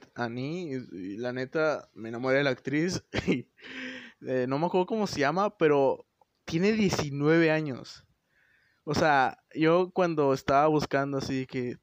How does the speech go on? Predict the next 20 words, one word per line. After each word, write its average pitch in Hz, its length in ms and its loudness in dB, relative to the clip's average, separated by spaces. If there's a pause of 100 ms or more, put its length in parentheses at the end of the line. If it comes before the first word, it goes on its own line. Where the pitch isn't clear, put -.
(120)
tengo 127 240 -4
que 131 120 -6
tener 123 280 -6
cuidado 135 420 0
con 120 140 -10
este 131 200 -10
comentario 131 520 0
porque 127 220 -6
a - 20 -4
lo 123 80 -6
mejor 123 320 -4
van 127 140 -2
a 123 60 -2
pensar 123 380 -8
que 127 80 -12
tiene 127 300 -8
trece 127 400 -4
y - 20 -2
algo 123 220 -2
así, 135 260 -10